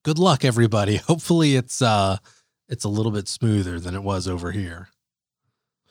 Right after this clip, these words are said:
So, uh, so Walt Disney World in Florida, clearly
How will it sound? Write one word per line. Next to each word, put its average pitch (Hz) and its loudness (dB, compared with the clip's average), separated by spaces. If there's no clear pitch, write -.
So, 131 0
uh, 123 4
so 151 2
Walt 160 4
Disney 165 6
World 135 4
in 127 4
Florida, 104 2
clearly 123 2